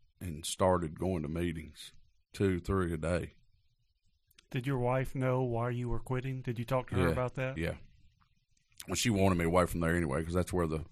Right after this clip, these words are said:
Speaker 1: temptation was.
Speaker 2: Right.
Speaker 1: And there was a place, it's right down from Lowe's. It's a car lot now. It used to be a Kia place, but it's an auto. <clears throat>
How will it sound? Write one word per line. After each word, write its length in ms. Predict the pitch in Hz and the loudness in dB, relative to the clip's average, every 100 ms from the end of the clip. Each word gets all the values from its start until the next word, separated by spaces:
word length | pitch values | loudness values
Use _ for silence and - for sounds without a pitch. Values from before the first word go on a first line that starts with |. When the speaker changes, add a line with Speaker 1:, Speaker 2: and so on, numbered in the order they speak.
| - | -2
Speaker 1:
temptation 580 | 90 80 85 82 55 71 | -2 2 0 0 -4 -6
was. 320 | 73 78 - - | -8 -10 -16 -16
Speaker 2:
Right. 220 | 57 - - - _ _ _ _ _ _ _ _ _ _ | -16 -16 -20 -20 _ _ _ _ _ _ _ _ _ _
Speaker 1:
And 120 | 107 120 | 2 6
there 100 | 127 | 8
was 140 | 101 | 6
a 60 | 101 | 2
place, 540 | - 123 123 110 - - | 6 8 8 4 -4 -8
it's 220 | 110 107 117 | -8 -2 6
right 260 | 123 95 | 6 6
down 300 | 85 120 113 | 4 2 2
from 200 | - 95 | 0 -2
Lowe's. 760 | 95 110 113 101 90 85 - - - | 2 4 4 2 -2 -8 -10 -12 -16
It's 160 | 107 - | -12 -12
a 40 | |
car 420 | - - 113 104 85 | -12 -4 2 2 2
lot 300 | 85 82 78 | 0 0 -4
now. 320 | 87 87 90 | -6 -2 -4
It 80 | 80 | -4
used 200 | 104 - | -6 -6
to 60 | 80 | -4
be 140 | 90 | -4
a 60 | 76 | -4
Kia 400 | - 127 107 80 | -8 -2 -2 -2
place, 640 | - 85 80 85 82 - - | -2 -2 -2 -2 -6 -10 -10
but 160 | 82 - _ _ _ | -10 -12 _ _ _
it's 140 | - - | -18 -10
an 120 | 73 | -4
auto. 500 | 80 82 82 85 78 - _ | -2 0 0 0 -4 -12 _
<clears throat> 80 | _ | _